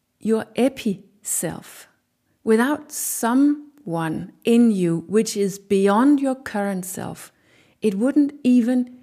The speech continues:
make sense to try to change yourself. There must be an inner potential in you, in yourself, that you can tap into when you want to change yourself.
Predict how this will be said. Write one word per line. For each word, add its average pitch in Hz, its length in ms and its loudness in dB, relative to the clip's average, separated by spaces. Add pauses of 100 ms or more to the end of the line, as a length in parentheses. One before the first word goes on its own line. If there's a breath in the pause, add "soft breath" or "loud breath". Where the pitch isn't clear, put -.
(140)
make 214 500 -4
sense 196 460 -4
to - 160 -10
try 170 440 -8
to 180 180 -12
change 240 440 2
yourself. - 600 -12 (800)
There 226 160 -2
must 240 400 -2
be 196 260 -4
an 202 240 -6
inner 269 300 2
potential 208 840 -8
in 226 240 2
you, 190 420 -2 (400 soft breath)
in 247 240 4
yourself, 220 800 -4 (1000)
that 202 160 -8
you 208 160 -4
can 202 200 -8
tap 208 400 -8
into 233 540 2 (300 soft breath)
when 220 180 -2
you 233 120 0
want 226 300 -6
to 254 140 -6 (100)
change 196 500 -6
yourself. 160 600 -12